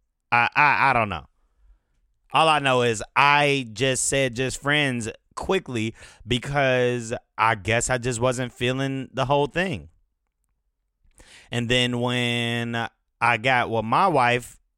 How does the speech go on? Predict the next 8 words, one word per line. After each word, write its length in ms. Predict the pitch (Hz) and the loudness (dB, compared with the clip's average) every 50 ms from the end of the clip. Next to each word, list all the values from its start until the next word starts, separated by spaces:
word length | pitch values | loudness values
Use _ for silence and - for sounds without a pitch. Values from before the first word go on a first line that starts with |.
| _ _ _ _ _ _ _ _ _ _ _ _ _ _ _ _ _ _ - | _ _ _ _ _ _ _ _ _ _ _ _ _ _ _ _ _ _ -8
she, 500 | - - - 160 170 196 190 165 - - - - - | -4 -4 -2 0 0 -2 -2 -6 -10 -18 -18 -8 -2
uh, 240 | 135 131 127 123 - - - 110 - - - - - | 0 0 0 0 -4 -6 -10 -12 -12 -12 -16 -8 -2
other 300 | - 170 208 196 202 156 | 0 2 2 2 0 0
people 300 | 120 123 120 95 101 95 | 0 -2 -2 -2 -4 -4
were 120 | 95 92 87 | -4 -4 -4
telling 320 | - 110 104 92 90 90 | -2 -2 -2 -2 -4 -6
me 180 | 90 87 87 85 | -6 -8 -8 -8
that 280 | 82 90 87 82 80 | -6 -6 -8 -8 -10